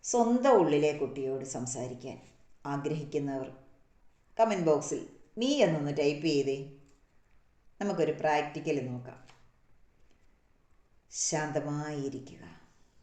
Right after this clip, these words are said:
സ്വസ്ഥമായിരിക്കുക, കണ്ണുകൾ അടയ്ക്കുക.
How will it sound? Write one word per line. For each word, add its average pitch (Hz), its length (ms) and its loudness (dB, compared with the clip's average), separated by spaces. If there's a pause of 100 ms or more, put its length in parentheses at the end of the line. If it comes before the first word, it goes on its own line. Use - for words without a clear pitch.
(1000)
സ്വസ്ഥമായിരിക്കുക, 170 1300 -6 (2250)
കണ്ണുകൾ 147 420 -2
അടയ്ക്കുക. 123 400 -10